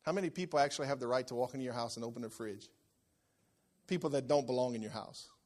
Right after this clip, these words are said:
that don't normally live in your house. Do you give them rights? See, there's people that come to my house, they don't even knock. When they knock, they get rebuked. "Why did you knock?" Follow me? As believers, we need to give each other those rights.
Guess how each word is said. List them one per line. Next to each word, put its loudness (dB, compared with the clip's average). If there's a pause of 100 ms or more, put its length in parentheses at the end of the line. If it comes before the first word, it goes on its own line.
(120)
that -10
don't -2
normally 2
live 2
in -4
your -6
house. -10 (440)
Do -6
you 0
give -4
them -2
rights? -4
See, 0
there's 2
people -4
that 0
come -2
to 0
my 0
house, 0 (380)
they 4
don't 2
even -4
knock. 2
When 0
they 4
knock, 4
they 2
get -4
rebuked. -4
"Why 10
did 2
you -2
knock?" -2 (4000)
Follow 0
me? -2
As 2
believers, 0
we -4
need -4
to -8
give -4
each -6
other -4
those -8
rights. -12